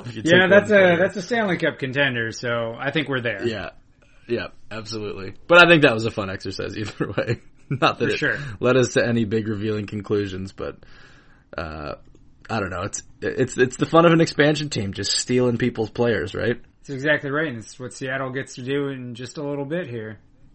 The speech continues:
Speaker 1: Uh, Aris asks, "Evgeny Svechnikov, discuss."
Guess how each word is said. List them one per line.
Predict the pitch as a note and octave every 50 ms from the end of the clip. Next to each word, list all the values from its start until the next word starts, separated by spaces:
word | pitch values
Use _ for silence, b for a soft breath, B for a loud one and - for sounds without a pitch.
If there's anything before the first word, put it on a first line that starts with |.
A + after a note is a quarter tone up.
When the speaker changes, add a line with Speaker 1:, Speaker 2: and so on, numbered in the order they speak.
| - -
Speaker 1:
Uh, | - A#2+ A#2+ A#2+ A#2+ A#2+ A#2 A#2 - - -
Aris | - C3+ C#3+ D#3 D#3+ D#3 C#3 - - - -
asks, | A#2+ B2 B2 B2 A#2+ A2+ - - - - - -
"Evgeny | - B2+ A#2 A2+ C#3 C#3+ C#3+ C#3
Svechnikov, | - D3 C3 B2 - - A2 - B2 A#2+ A#2 G#2+ G2+
discuss." | G#2 - - - A2+ G2+ D2+ C2 - - - -